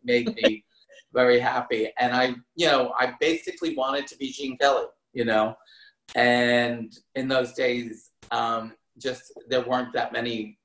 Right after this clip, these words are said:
Speaker 1: boy dancers. And, um, so I did every single play or church play and school play, anything that someone would let me perform, I'd go do it, I'd sing and dance.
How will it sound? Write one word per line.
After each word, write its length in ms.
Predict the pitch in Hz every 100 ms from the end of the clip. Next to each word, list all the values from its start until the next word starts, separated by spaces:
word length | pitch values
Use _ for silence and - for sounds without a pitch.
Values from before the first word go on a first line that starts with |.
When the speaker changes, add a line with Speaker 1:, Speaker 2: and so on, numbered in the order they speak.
| -
Speaker 1:
boy 160 | 110 107
dancers. 720 | 110 107 110 101 110 - - _ _ _ _ _
And, 640 | 123 117 117 117 117 113 120
um, 540 | 117 113 110 110 107 _
so 400 | - - 123 117
I 220 | 120 120 - _ _ - _ _ _ -
did 260 | 135 - -
every 240 | 147 160
single 340 | 160 151 135 120
play 460 | - 127 120 117
or 380 | 110 104 104 - _ _ _ _ _ _ _ _
church 300 | - 160 156 -
play 180 | 151 120
and 140 | 113 107
school 320 | - 143 143
play, 160 | 123
anything 540 | 127 160 190 - 170 143
that 280 | 131 123 - - _ _ _
someone 220 | 139 135 131
would 120 | 127
let 80 | 120
me 80 |
perform, 460 | 110 117 - 131 120
I'd 120 | 113
go 140 | 113 110
do 200 | 117 117
it, 80 | 110
I'd 120 | -
sing 200 | 123 117
and 120 | 113
dance. 400 | 127 123 110